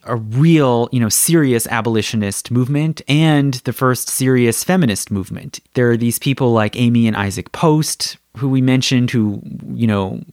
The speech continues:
were part of spiritualism, but they were Hicksite Quakers. Lucretia Mott was a Hicksite Quaker, and she sort of joined together with Elizabeth Cady Stanton, organized the Seneca Falls Convention, the first women's rights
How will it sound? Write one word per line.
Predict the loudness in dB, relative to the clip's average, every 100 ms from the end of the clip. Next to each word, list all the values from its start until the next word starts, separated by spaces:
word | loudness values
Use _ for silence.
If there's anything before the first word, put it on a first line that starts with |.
| -20 -14
were | -8
part | -2 -2
of | -2
spiritualism, | 0 2 2 0 -2 -2 -4 -8 -6
but | -4 2
they | 2
were | 2
Hicksite | 0 -2 -4 -4
Quakers. | -2 -2 -2 -8 -8 -12 _
Lucretia | -4 0 0 2
Mott | 4 2 0 -6 -12 _ _ -6
was | -4
a | -2
Hicksite | -2 0 -2 0
Quaker, | 0 0 0 0 0 -2
and | -4 -2
she | -2 0 2 2 2 0 -6
sort | -10 -6
of | -2
joined | 2 2 2
together | 0 0 2 2
with | 2 2
Elizabeth | 0 0 -2 -2
Cady | -2 0
Stanton, | -2 0 2 2 2 0 0
organized | -2 -2 -2 -2 -4
the | -8
Seneca | -8 -6 -8
Falls | -2 2 2 2
Convention, | 0 2 2 2 2 2 0 -2 -4
the | -8
first | -2 -2 -2 -4 -8
women's | -2 2 4 2 2
rights | 2 0 -2 -6 -6